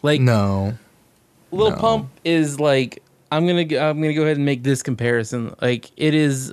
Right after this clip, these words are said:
Speaker 1: uh, uh, how do I wanna put this? It is the Pickle Rick of rap.
Speaker 2: Nice. Nice. That's really good.
Speaker 1: Uh, and I say that mostly because someone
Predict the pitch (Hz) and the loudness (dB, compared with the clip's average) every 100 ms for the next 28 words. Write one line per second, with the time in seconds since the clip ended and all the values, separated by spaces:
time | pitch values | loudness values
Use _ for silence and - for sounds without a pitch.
0 | - 135 127 123 117 110 107 - _ _ | -2 0 2 0 -2 -4 -8 -14 _ _
1 | _ _ _ _ _ _ _ _ _ _ | _ _ _ _ _ _ _ _ _ _
2 | _ _ _ _ _ _ _ - _ - | _ _ _ _ _ _ _ -20 _ -10
3 | 67 65 - 69 151 - - - 180 160 | -6 -4 -4 -4 -4 -6 -6 0 2 4
4 | 143 139 - 143 - 135 - 185 196 170 | 2 0 0 -2 -2 -4 0 2 2 0
5 | - 220 190 175 156 156 131 - - - | 0 -2 0 0 2 2 0 -6 -20 -8
6 | 131 127 131 120 110 - - _ _ _ | -4 0 0 0 -4 -10 -20 _ _ _
7 | _ _ _ _ _ _ _ _ - _ | _ _ _ _ _ _ _ _ -20 _
8 | - 135 131 123 104 - - - - _ | -4 0 2 2 -2 -4 -4 -6 -8 _
9 | _ 135 127 120 107 - - 113 - 113 | _ 0 2 2 0 -2 -2 -2 -2 -2
10 | 107 101 104 98 95 101 _ _ _ - | -2 -2 0 -2 -6 -12 _ _ _ -6
11 | 147 135 127 131 135 139 - 202 170 143 | -2 0 2 0 0 0 0 -2 0 0
12 | 123 135 156 165 151 139 151 135 123 - | 0 0 0 0 -2 0 0 -2 -4 -8
13 | - 151 156 151 139 131 | -4 -2 0 2 2 0